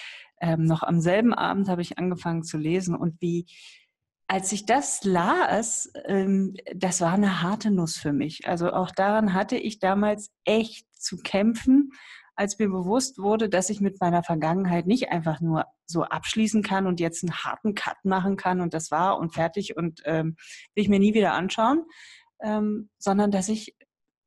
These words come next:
auch ich, ja, mit meinen Vorgängern immer ein Stück weit verbunden bleibe. Und das bezieht sich natürlich auch auf meinen Partner. Das war die viel härtere Nuss für mich, weiß ich noch.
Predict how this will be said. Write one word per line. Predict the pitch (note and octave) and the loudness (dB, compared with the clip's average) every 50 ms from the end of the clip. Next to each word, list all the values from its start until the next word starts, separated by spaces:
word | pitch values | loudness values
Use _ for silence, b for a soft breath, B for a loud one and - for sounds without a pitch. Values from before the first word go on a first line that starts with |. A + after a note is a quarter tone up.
| _ _ _ | _ _ _
auch | - E3+ - - - - | -2 -2 -2 -4 -4 0
ich, | F#3+ G#3 C4+ C#4 - - - | 2 2 2 2 0 -2 -2
ja, | F#3 F3+ G3+ | 0 2 2
mit | G#3 G3 G3 G3 | 2 0 0 0
meinen | E3 E3 E3+ E3 E3 | 0 0 0 0 -2
Vorgängern | - F3+ F3 E3+ F#3 F#3+ F#3+ G3+ G3+ G3 - | -2 -2 -2 0 0 0 0 0 0 0 0
immer | - G3 F3+ F3+ F#3 | 0 0 2 2 2
ein | G3 G3+ | 0 0
Stück | G3+ - - E3+ D#3+ - | 0 -2 -2 -4 -2 -2
weit | E3+ E3 E3 - | -2 -2 -2 -4
verbunden | - F#3+ F3+ F#3+ G3 G3+ G3 G3 G#3 G#3+ | -6 -6 -2 -2 0 2 2 4 2 2
bleibe. | A3 A#3 A#3+ A#3+ B3 B3+ B3 G#3+ F3+ D3 E2 - - _ _ _ _ _ _ _ _ | 2 2 4 4 4 4 2 2 0 -2 -4 -6 -8 _ _ _ _ _ _ _ _
Und | - F3+ F3 F3 - | -2 -2 0 0 0
das | E3+ F3 - - - | 0 0 0 -4 -10
bezieht | - D#3+ - - F3 - | -12 -10 -10 -10 -8 -6
sich | - E3+ E3 | -4 -2 -2
natürlich | D#3 D3 C#3+ C#3+ - - D#3 D3 D3 D3+ - - | 0 0 -2 -2 -4 -4 -2 -2 -2 -4 -6 -8
auch | D3+ C#3+ - - | -8 -8 -6 -6
auf | - E3 - | -8 -6 -2
meinen | F#3 F#3 G3 G#3 A3 A3 - | 0 0 0 0 0 -2 0
Partner. | - D4 D#4 D#4+ D#4 D#4 - D3+ - - - - _ _ _ _ _ _ _ _ _ _ _ _ _ _ | 2 2 2 2 0 -2 -4 -4 -4 -6 -8 -12 _ _ _ _ _ _ _ _ _ _ _ _ _ _
Das | - G3 A3+ A3 A3 G#3+ | -2 0 0 0 0 0
war | G3+ G3 | 0 0
die | F3 F3 | 0 -2
viel | F3 - F#3+ E3+ E3 | -4 -2 -2 0 0
härtere | D#3+ - A#3+ D4 C#4+ C4+ - E3+ D#3 | 0 0 0 0 0 0 0 0 -2
Nuss | C#3 C3+ C#3+ - - | -2 -4 -8 -10 -12
für | - - - | -14 -12 -12
mich, | G2 G#2 - - - - _ _ _ _ _ _ _ _ _ - | -10 -12 -12 -14 -18 -20 _ _ _ _ _ _ _ _ _ -10
weiß | - D3+ E3 - - | -8 -8 -8 -8 -12
ich | - - - | -14 -16 -18
noch. | - - - | -18 -20 -20